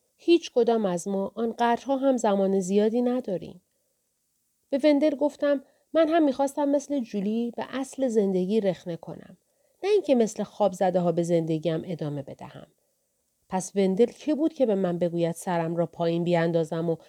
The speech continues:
این کتاب را بنویسم؟ همهٔ مشاورها اشتباه می‌کنند. ولی وقتی این اتفاق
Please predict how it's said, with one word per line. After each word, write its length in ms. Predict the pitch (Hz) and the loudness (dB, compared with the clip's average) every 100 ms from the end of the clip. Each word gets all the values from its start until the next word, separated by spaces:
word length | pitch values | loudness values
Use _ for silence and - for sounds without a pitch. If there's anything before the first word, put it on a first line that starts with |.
| _ | _
این 160 | 226 190 | -2 0
کتاب 400 | 180 - 165 165 | -2 -4 -6 -6
را 100 | 156 | -6
بنویسم؟ 720 | 151 143 143 - - 151 _ _ _ _ _ _ _ _ _ _ _ _ - | -8 -10 -14 -16 -18 -18 _ _ _ _ _ _ _ _ _ _ _ _ -12
همهٔ 300 | 269 294 339 | -2 2 4
مشاورها 600 | 294 220 185 160 156 160 | 4 2 0 -2 -2 -4
اشتباه 600 | - 160 - 156 - 147 156 | -6 -8 -8 -10 -10 -12 -12
می‌کنند. 600 | 156 - - - 165 _ _ _ _ _ _ - | -16 -18 -18 -20 -20 _ _ _ _ _ _ -2
ولی 240 | 170 170 | 0 2
وقتی 340 | 170 180 - 196 | 2 0 -4 -4
این 280 | 208 269 233 | -2 -2 -4
اتفاق 580 | - 175 - 151 143 | -4 -6 -6 -8 -8